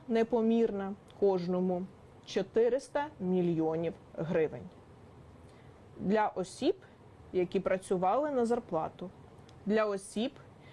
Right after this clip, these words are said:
які працювали в національних інтересах України. Чотириста мільйонів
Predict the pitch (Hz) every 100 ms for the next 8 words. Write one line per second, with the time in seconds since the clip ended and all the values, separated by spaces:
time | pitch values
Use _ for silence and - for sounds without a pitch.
0 | - 202 196 196 190 190 185 180 220 262
1 | 226 180 175 165 170 208 240 233 226 165
2 | 175 - 202 - 196 208 196 160 127 -
3 | - - - - 233 208 - 202 196 226
4 | - 269 - - 196 202 196 175 165 165
5 | 175